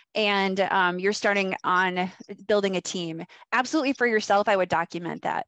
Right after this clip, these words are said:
I think that having that written down will help you be mindful of it and keep it top of mind.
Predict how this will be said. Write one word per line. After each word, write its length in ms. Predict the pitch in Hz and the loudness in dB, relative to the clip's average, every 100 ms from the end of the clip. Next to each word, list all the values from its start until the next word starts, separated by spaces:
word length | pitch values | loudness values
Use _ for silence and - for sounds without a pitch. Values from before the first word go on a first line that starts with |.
| - | -2
I 160 | 196 | -2
think 360 | 208 226 233 - | 0 -2 -2 -2
that 260 | 202 190 - - - | -2 0 -2 -8 -4
having 340 | 202 208 226 | -2 0 -2
that 220 | 208 190 - | 0 -2 -2
written 260 | 190 208 | -4 -4
down 460 | 185 170 175 208 233 - - | -2 0 0 -2 -6 -10 -6
will 140 | 214 | -4
help 260 | 226 196 196 | -2 -2 -2
you 160 | 208 | -6
be 160 | 190 190 | -4 -4
mindful 480 | 180 165 185 240 220 | -2 -2 -2 -2 2
of 160 | 208 | 2
it 160 | 226 - | 2 -2
and 100 | 196 | -4
keep 220 | 202 - | -4 -6
it 80 | - | -4
top 200 | 165 170 | -4 -4
of 160 | 165 165 | -6 -4
mind. 400 | 151 131 - | -4 -4 -10